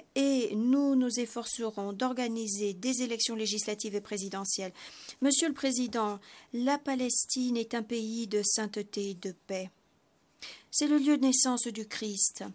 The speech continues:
messager d'amour et de paix, et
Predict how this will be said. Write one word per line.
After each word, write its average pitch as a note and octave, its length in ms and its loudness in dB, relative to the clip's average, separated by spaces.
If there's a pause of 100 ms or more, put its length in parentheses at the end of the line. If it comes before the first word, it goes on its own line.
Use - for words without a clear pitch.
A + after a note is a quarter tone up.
(180)
messager G#3 720 0
d'amour G#3+ 480 -2
et G#3 60 -4
de G3+ 160 -6
paix, G3 400 -6 (1080)
et G#3+ 220 -4